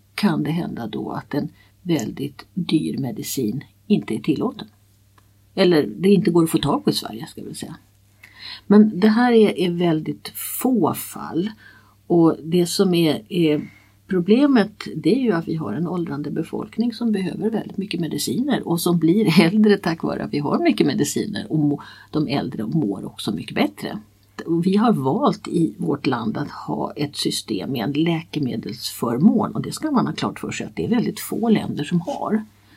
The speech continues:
Men, men vi har ju en trappa, så att när man kommer upp i att man betalar tvåtusen trehundrafemtio kronor per år, då får man sin medicin gratis.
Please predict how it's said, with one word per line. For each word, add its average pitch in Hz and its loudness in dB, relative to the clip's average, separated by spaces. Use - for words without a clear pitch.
Men, 185 2
men 180 4
vi 226 6
har 214 0
ju 185 -2
en 185 -4
trappa, - 0
så - 2
att 202 4
när 220 8
man 220 8
kommer 220 6
upp - 0
i 185 2
att 175 0
man 180 2
betalar 156 0
tvåtusen 214 2
trehundrafemtio 165 -2
kronor - -2
per 170 -2
år, 214 4
då 208 4
får 170 2
man 147 -2
sin 165 -2
medicin - -4
gratis. 214 -2